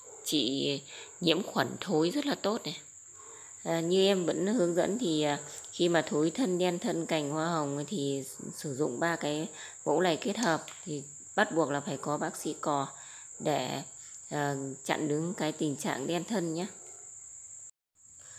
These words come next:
Đây là hộp năm mươi gói, um, Biobot này.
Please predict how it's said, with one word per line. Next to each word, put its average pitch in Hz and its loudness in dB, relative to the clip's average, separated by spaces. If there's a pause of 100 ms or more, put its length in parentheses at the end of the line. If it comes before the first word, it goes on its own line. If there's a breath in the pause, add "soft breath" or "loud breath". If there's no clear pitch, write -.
(300 loud breath)
Đây 175 8
là 160 4
hộp 160 0
năm 170 4
mươi 170 4
gói, 143 2
um, 175 -2 (800)
Biobot 175 4
này. 151 -2